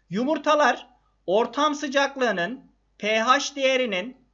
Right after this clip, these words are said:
ya da suyun tuz konsantrasyonunun değiştirilmesi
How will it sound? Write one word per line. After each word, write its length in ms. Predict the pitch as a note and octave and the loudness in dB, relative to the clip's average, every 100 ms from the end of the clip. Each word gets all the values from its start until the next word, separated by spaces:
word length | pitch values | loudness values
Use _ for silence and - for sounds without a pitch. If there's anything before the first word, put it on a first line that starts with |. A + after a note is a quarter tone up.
| _ | _
ya 280 | D3 F3 C#4 | -6 0 2
da 100 | D4 | 2
suyun 480 | - - C#4 D4 C#4+ | 0 -6 -4 -4 -4
tuz 280 | - D4+ - | -6 -8 -8
konsantrasyonunun 1200 | - B3 A#3 A3+ A3 A3 G#3 G3+ G3+ E3+ D3 C#3+ | -4 -4 -2 -4 -2 0 0 -2 -10 -8 -8 -4
değiştirilmesi 1040 | G3+ A#3 A3+ B3 A#3 A3 F#3+ - E3 C4 | -4 -4 -8 -8 -6 -4 -6 -6 -12 -12